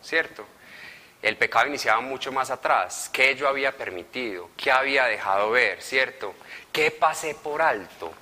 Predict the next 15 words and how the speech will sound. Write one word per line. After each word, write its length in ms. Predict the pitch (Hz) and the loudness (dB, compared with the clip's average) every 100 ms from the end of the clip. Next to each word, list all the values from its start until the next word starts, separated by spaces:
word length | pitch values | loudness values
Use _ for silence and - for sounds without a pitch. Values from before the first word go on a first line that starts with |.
| - - - - | -20 -20 -20 0
¿Cuáles 320 | 147 151 165 | 4 4 0
fueron 300 | - 170 165 | 0 0 2
esas 260 | 156 151 151 | -2 -2 -6
señales, 640 | - 110 120 139 110 95 | -6 0 4 4 2 -6
esos 200 | 104 123 | -8 -6
semáforos 580 | 117 107 104 - 127 104 | 0 2 2 0 -6 -6
en 100 | 98 | -8
rojo 200 | 107 123 | -8 -10
que 100 | 117 | -12
estaban 340 | - 101 117 | -4 -2 0
ahí, 160 | 110 131 | -2 -2
que 140 | - | -6
yo 80 | 98 | -6
les 180 | 98 110 | -4 -6
dije, 280 | 120 120 | -6 -8